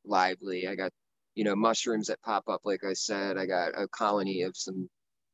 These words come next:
beneficial soil mites. I got centipedes in there that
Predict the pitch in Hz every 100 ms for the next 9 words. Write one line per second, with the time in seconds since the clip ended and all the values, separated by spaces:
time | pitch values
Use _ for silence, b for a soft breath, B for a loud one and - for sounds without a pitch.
0 | _ _ 117 113 - 113 95 - - 117
1 | 107 101 101 101 98 95 92 - - 90
2 | 92 - - 123 107 101 - 110 104 95
3 | 107 101 101 98 95 95 90 82